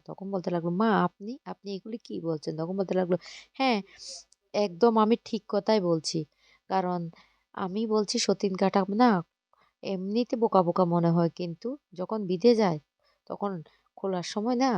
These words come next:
কষ্টটা খুব বেশি হয়, রক্ত যখন বের হয়। বুঝতে পারছো আমি কি বলছি?" তখন অনন্যা মনে মনে ভাবতে থাকে, "আমি তো শ্যামলীকে কোনোদিনও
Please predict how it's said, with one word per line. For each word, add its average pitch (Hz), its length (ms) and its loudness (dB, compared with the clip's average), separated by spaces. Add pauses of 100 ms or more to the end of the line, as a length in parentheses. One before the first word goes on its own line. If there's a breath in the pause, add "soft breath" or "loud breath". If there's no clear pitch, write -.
(100)
কষ্টটা 185 560 0
খুব 233 320 -2 (140)
বেশি 170 280 0
হয়, 151 220 2
রক্ত 156 340 0
যখন 160 260 -8 (100)
বের 160 240 2
হয়। 143 220 -4 (600 loud breath)
বুঝতে 175 240 -4
পারছো 240 260 -2
আমি 262 140 -2
কি 247 180 -6
বলছি?" 190 400 -4
তখন 214 300 -4 (880 soft breath)
অনন্যা 185 360 0
মনে 180 240 2
মনে 175 240 2
ভাবতে 175 280 -2
থাকে, 175 300 -6
"আমি 185 240 0
তো 254 160 -8
শ্যামলীকে 190 640 -12
কোনোদিনও 214 600 0